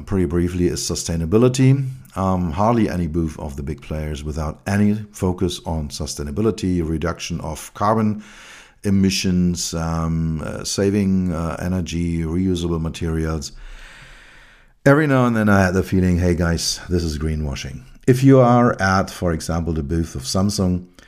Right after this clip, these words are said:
and they tell you, "Hey, we are so aware of sustainability and we are super good in this," I say, "Hey guys,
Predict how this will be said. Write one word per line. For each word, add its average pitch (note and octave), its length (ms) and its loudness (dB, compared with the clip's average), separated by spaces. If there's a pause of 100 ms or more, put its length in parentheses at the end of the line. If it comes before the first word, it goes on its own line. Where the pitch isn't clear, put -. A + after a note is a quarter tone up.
(300)
and F#2 120 0
they B2+ 120 8
tell A2 240 6
you, G2+ 140 8
"Hey, A2+ 420 2
we G2 340 4
are F2+ 320 0
so - 380 2
aware G2+ 460 2
of F2 140 -2
sustainability F2 1200 -4
and D#2 160 -6
we D#2+ 80 -6
are D#2 80 -6
super D#2+ 320 -8
good D2+ 200 -6
in D2+ 100 -8
this," D2+ 220 -6
I D2+ 80 -6
say, D2+ 200 -4
"Hey D#2 80 -4
guys, D2 340 -6